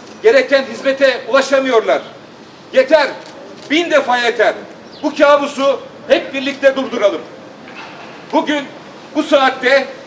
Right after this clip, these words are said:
sağlık çalışanları olarak iktidarı uyarmak, topluma çağrıda bulunmak için "Yaşam hakkımızdan vazgeçmiyoruz, ölümleri durdurun." di-,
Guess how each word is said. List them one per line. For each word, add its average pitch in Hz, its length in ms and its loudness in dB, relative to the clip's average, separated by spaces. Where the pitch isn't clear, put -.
sağlık 262 380 0
çalışanları 262 580 -2
olarak 240 300 2
iktidarı 269 440 0
uyarmak, 254 460 2
topluma 269 420 -2
çağrıda 269 420 2
bulunmak 262 380 -2
için 254 320 -8
"Yaşam 262 380 2
hakkımızdan 269 880 -2
vazgeçmiyoruz, 240 760 0
ölümleri 285 540 -2
durdurun." 285 420 -2
di-, 220 160 -12